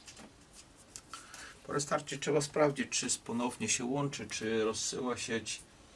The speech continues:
Tu ja widzę, z powrotem rozsyła sieć po ponownej konfiguracji.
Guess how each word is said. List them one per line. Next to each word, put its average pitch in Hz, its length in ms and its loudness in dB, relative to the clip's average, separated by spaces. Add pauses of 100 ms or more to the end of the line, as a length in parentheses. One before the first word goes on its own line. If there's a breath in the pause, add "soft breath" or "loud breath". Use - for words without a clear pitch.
(360 loud breath)
Tu - 100 -8
ja - 120 0
widzę, 131 280 0
z - 80 -2
powrotem 135 580 0
rozsyła 107 480 4
sieć - 400 0
po 107 200 -2
ponownej 110 500 0
konfiguracji. 113 920 2